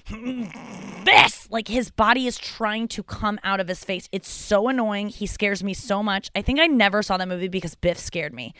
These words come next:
because I don't like how he screams and his skull looks like it's trying to come out of his face. And I know Tom Wilson, who plays Biff. Nice guy. Um,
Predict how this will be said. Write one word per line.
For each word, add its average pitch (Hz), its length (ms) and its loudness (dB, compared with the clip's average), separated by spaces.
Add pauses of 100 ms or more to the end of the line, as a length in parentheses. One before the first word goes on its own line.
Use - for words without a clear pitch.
(200)
because 208 200 -2
I 220 60 6
don't 208 180 0
like 220 140 -2
how 214 100 0
he 202 140 -2
screams 185 760 -4
and 185 200 -4
his 180 220 -4 (120)
skull 202 440 0
looks 196 160 -6
like 190 120 -4
it's - 140 -8
trying 175 200 -4
to 170 60 -8
come 175 180 -8
out 165 120 -4
of 160 60 -6
his 196 160 -10
face. - 540 -8 (300)
And 247 100 4
I 220 60 6
know 269 180 6
Tom 190 240 -2
Wilson, 175 280 -6
who 185 100 0
plays 185 240 -6
Biff. - 340 -12
Nice 226 260 4
guy. 226 300 2 (760)
Um, 196 540 2